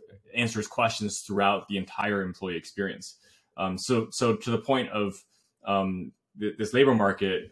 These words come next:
um, I think it's important to, to kind of return to first principles and, and ask, what is it exactly that's, um, causing all these stressors? I mean, of course, it could be, um, all of the macro events. It could be inflation.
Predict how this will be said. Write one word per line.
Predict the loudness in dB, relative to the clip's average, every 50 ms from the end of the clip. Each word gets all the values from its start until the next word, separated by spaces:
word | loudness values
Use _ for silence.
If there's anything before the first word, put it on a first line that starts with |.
| -6
um, | -4 -4 -4 -2 -4 -4 -6 -8 -10 -14 _ _ -16 -10
I | -8 -6
think | -4 -2 -2 -2
it's | -2 -6
important | -6 -4 -2 -2 -2 -2 -4 -4
to, | -2 -2 -2 -2 -4 -8 _ _ _ _ _ _ _ -8
to | -2 0 0 2 2 0 -2 -6 _ _ _ _
kind | -6 -4 -2
of | -2
return | -2 0 2 2 2
to | 2
first | 2 2 0 0 0 0
principles | 0 0 0 0 0 2 2 2 0
and, | -2 -4 -6 -6 -8 -8
and | -6 -6 -4 -4 -6 -8 -12 -18 -20 -16 -8
ask, | -4 -4 -4 -4 -6 -8 -12 -12 -6
what | 0 2 2 2 2 0 -10 _ _ _
is | -6 -4 -2 -2 0
it | 0 0 0 0
exactly | -4 -4 0 0 0 0 0 0 -2 -2
that's, | -2 -4 -6 -6 -8 -8 -8 -10 -10 -8
um, | -6 -6 -4 -6 -8 -10 -14 _ _ _ _ _ _ _ _ _ _ -8
causing | -2 0 2 2 2 2 0
all | 0 -2
these | -2 -4 -6 -6 -4
stressors? | -4 -4 -4 -4 -8 -8 -8 -8
I | -8
mean, | -6 -6 -6
of | -8 -6
course, | -4 -4 -4 -4 -4
it | -8
could | -10 -8 -6
be, | -4 -4 -4 -4 -6 _ _ _ _ _ _ -6
um, | -4 -2 -2 -2 -4 -6 -8 -8 -2
all | 0 2 2
of | 2
the | 2 0
macro | -2 -2 -2 -2 -2 -2 -2 0
events. | 0 -2 -2 -4 -4 -8
It | -10
could | -12 -10
be | -8 -8
inflation. | -10 -10 -10 -4 0 0 0 0 0 -2 -2 -4 -4 -8